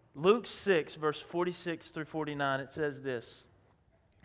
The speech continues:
Jesus speaking, he says, "Why do you call me Lord, Lord, and do not do what I say?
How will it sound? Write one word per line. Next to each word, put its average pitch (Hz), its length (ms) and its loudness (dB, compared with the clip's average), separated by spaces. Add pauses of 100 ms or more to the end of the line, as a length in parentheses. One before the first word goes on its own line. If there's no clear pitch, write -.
(140)
Jesus 170 360 0
speaking, 156 400 -2
he 160 140 -4
says, 156 300 2
"Why 160 240 8
do 202 80 4
you 202 120 -2
call 180 280 6
me 170 240 -2 (560)
Lord, 175 560 6
Lord, 151 420 4 (320)
and 147 320 -2
do 165 140 0
not 165 400 8
do 175 240 6
what 156 120 8
I 147 120 8
say? 135 400 4